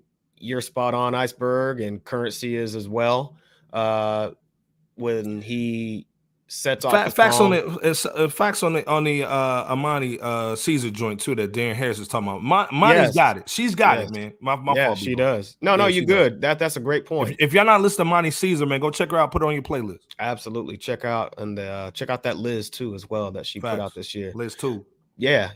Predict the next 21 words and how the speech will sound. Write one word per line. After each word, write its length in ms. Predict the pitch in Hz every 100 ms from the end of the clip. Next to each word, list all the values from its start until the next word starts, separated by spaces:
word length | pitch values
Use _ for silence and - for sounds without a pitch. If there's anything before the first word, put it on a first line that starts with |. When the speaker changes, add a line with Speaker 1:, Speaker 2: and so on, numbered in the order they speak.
| -
Speaker 1:
yeah. 220 | 127 135
But 260 | 101 113 -
Iceberg, 420 | 131 131 131 123
you're 100 | 110 113
spot 340 | - 123 123
on, 340 | 120 123 120
spot 300 | - - 135
on 260 | 127 127 120
with, 240 | 113 107
uh, 220 | 113 110 110
what 260 | 113 110
you 60 | 110
just 180 | 110 -
stated 340 | 117 113 110
about 360 | 101 113 110 -
the 100 | 104
Mo 180 | 110
Better 220 | 107 113 104
Blues 380 | 104 117 113
kind 240 | - 117
of 100 | 110